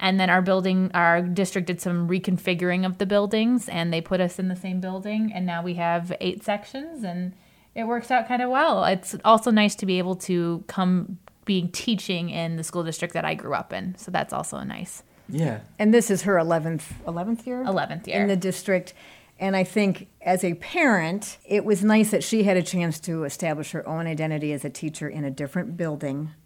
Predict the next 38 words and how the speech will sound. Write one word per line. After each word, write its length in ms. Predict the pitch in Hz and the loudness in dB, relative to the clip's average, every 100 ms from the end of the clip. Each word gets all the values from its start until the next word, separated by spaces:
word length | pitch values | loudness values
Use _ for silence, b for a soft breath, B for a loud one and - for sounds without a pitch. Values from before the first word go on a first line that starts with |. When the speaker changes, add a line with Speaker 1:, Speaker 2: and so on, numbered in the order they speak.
| _ | _
Speaker 3:
because 280 | - 151 156 | -10 -6 -6
then 140 | 170 160 | -4 -6
she 500 | - 190 180 165 - | 0 2 2 0 -2
had 160 | 262 | 0
her 100 | 220 | 2
own 200 | 180 160 | 0 -2
autonomy 640 | 147 139 - 156 147 139 135 | -4 -6 -8 -6 -4 -4 -6
before 360 | 139 135 147 | -8 -10 -10
she 220 | 139 - 143 | -8 -10 -10
came 260 | - 147 | -8 -8
over 220 | 139 147 | -8 -6
and 140 | 139 135 | -8 -6
was 140 | 135 | -10
connected 420 | - 151 131 - | -8 -8 -8 -8
with 180 | 151 139 | -10 -6
me. 320 | 156 151 151 | -4 -4 -2
And 140 | 147 196 | 2 6
most 240 | 226 - | 6 4
of 80 | 160 | 0
our 100 | 156 | -2
parents 400 | 151 160 147 - | -4 -6 -6 -8
probably 440 | - 160 151 156 | -8 -6 -4 -4
don't 200 | 151 147 | -4 -4
even 240 | 147 147 151 | -6 -6 -6
know 160 | 156 | -4
we're 140 | 156 147 | -4 -4
related 500 | 151 143 147 147 147 | -6 -6 -4 -4 -6
unless 320 | 151 156 160 | -8 -10 -8
it 60 | 143 | -8
happens 400 | 147 143 151 - | -6 -6 -12 -10
to 100 | 151 | -12
come 240 | - 160 | -8 -6
up. 220 | 143 - | -6 -8
It's 160 | - - | -12 -10
not 200 | 147 - | -10 -8
something 340 | 165 147 156 | -8 -6 -6
that 180 | 151 147 | -6 -6
we 240 | 151 147 | -8 -8